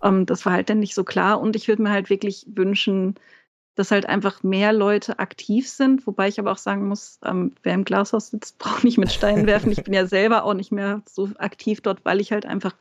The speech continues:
grad nicht die Zeit finde neben dem Zeichnen. Deswegen, ich glaube, es hängt halt, also was halt immer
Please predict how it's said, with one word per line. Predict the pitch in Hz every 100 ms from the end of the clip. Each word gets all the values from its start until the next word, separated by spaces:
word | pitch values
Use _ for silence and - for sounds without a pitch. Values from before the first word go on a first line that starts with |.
| -
grad | - -
nicht | 185 -
die | 175
Zeit | 185 190 -
finde | 202 190
neben | 170 180 170
dem | 170
Zeichnen. | - 180 180 - 190 190 - - - - _
Deswegen, | 185 - 202 214 214
ich | - -
glaube, | 240 269
es | 269
hängt | 247 247 240
halt, | 240 233 - - _ _ _ _ -
also | 208
was | 214 262
halt | 294
immer | 247 254